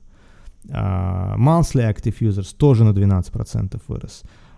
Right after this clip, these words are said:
А, так что все цифры, э, весьма хороши. Э, Facebook показывает строгий, приличный рост во всех цифрах.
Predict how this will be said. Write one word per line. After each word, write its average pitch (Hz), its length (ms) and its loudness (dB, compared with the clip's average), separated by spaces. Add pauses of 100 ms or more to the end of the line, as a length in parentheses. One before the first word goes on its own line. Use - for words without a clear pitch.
А, - 480 -6
так 120 200 -2
что - 240 -8
все - 300 0
цифры, 120 680 -2
э, - 380 -12 (440)
весьма 120 420 4
хороши. 147 680 -2 (460)
Э, 120 120 -6
Facebook 120 500 -2
показывает 101 640 -4
строгий, 101 960 -4 (760)
приличный 127 520 0
рост 104 420 -4
во 110 460 -6
всех - 320 -4
цифрах. 170 560 -6